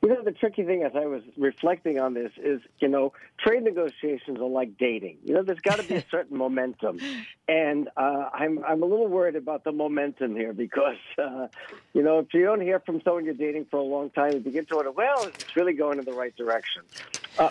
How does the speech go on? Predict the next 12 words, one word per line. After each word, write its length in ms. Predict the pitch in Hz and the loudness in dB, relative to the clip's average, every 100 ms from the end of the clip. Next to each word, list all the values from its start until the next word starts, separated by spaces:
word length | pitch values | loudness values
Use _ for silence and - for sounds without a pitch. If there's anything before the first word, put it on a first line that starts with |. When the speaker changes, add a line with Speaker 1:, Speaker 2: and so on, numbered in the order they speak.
| 202 | 2
Speaker 1:
the 120 | 262 | -2
positive 680 | - 233 277 254 - 143 113 | 0 0 2 2 2 2 -2
Speaker 2:
Well, 100 | 123 | -6
Speaker 1:
is 280 | 113 113 - _ _ - - | -6 -12 -16 _ _ -20 -2
Speaker 2:
can 100 | 311 | 2
I 40 | |
Speaker 1:
the 60 | 330 | 2
Speaker 2:
just 140 | 370 | 4
Speaker 1:
positive 400 | 226 269 214 165 | 4 4 4 4
is, 200 | 139 139 127 - | 2 0 -4 -12
eh, 80 | 160 - | -12 -4
yes, 180 | 135 | -2